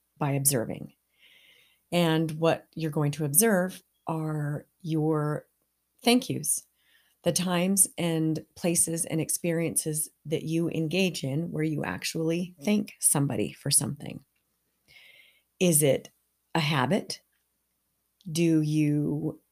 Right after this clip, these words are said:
think intentionally before you offer up thanks? Are you hasty about it? Is it an afterthought?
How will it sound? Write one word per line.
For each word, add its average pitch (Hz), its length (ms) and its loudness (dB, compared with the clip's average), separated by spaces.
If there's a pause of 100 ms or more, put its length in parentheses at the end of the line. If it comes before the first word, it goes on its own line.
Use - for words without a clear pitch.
think 170 460 -2
intentionally 160 880 0
before 165 340 -4
you 147 220 -2
offer 151 480 -6
up - 240 -8 (240)
thanks? - 580 0 (640)
Are 156 240 2
you 156 720 -2
hasty 185 580 2
about 165 380 -2
it? - 240 -4 (180)
Is 156 240 4
it 135 320 -4 (220)
an 160 200 0
afterthought? 190 920 -2